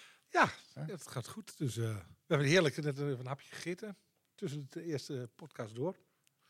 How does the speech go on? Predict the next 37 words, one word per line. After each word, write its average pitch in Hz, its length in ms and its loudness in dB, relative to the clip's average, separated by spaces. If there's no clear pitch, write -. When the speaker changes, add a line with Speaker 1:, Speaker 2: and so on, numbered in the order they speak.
Speaker 2:
Dus, 113 300 0
eh, 127 60 6
Speaker 1:
Dus, 120 140 10
eh, 147 60 6
Speaker 2:
je 120 60 6
kan 131 120 6
er 135 60 4
weer 135 80 4
tegenaan? 98 440 6
Speaker 1:
zakelijk 220 440 8
gaat 220 140 6
het 190 160 0
goed. - 340 -2
Ja, 214 100 -4
nog 147 160 2
drie 170 200 4
weken, 143 280 4
dan 117 160 0
hebben 113 280 -2
we 98 80 -8
bovak-vakantie. 165 880 0
Dus 131 140 -20
daar 123 100 -12
verheugen 123 340 -6
we 123 60 -6
ook 139 100 -12
ons 143 180 -2
op. 143 140 4
Het - 600 -20
was - 160 -4
een 127 80 0
druk 131 220 4
jaar, 131 260 -4
eh, 139 140 0
moet - 20 -2
Speaker 2:
Dus 120 60 -4
Speaker 1:
ik 107 60 -10